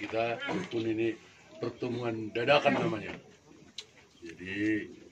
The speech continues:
berbucir, Mai, itu kejadian-kejadian beberapa hari yang lalu.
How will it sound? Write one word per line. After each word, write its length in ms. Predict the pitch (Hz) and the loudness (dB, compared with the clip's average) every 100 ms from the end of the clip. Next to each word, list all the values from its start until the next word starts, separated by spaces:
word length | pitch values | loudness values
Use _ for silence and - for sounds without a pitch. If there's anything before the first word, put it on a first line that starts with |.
| - 123 - | -14 -12 -10
berbucir, 480 | 87 110 - 131 | -6 -6 -4 -4
Mai, 480 | 117 104 90 101 110 | -2 -4 -4 0 -2
itu 160 | 110 107 | 0 -4
kejadian-kejadian 1300 | 95 101 101 95 95 90 - 90 92 101 110 107 98 92 - | -2 -4 -4 -4 -6 -8 -8 -8 -6 -4 -2 -2 -6 -10 -14
beberapa 360 | 87 82 87 87 | -14 -10 -10 -10
hari 320 | 85 85 87 78 | -10 -8 -8 -10
yang 200 | 82 80 | -12 -12
lalu. 320 | - - 85 | -12 -12 -12